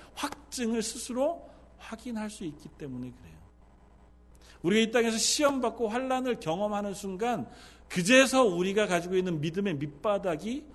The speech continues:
확인되기 때문에 그래요. 그러기 전에는 확인이 안 되잖아요. 그러기 전에는 너도 나도 다 예수 잘 믿는 것 같고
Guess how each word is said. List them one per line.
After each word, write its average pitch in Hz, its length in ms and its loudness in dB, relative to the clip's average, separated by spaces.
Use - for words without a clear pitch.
확인되기 233 640 -6
때문에 160 420 -12
그래요. 92 220 -18
그러기 247 360 4
전에는 208 500 2
확인이 269 420 -8
안 104 180 -6
되잖아요. 131 420 -10
그러기 247 280 6
전에는 240 420 2
너도 180 300 4
나도 202 300 0
다 180 180 -2
예수 147 240 -2
잘 180 160 -4
믿는 143 300 -4
것 185 120 -6
같고 156 500 -8